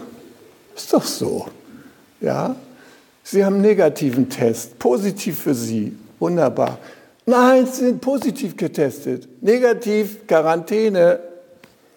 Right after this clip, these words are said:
Also dieses Verwirrspiel, das kennen wir auch.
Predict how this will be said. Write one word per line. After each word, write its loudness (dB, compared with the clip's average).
Also 4
dieses -4
Verwirrspiel, 0
das -4
kennen -2
wir 2
auch. -6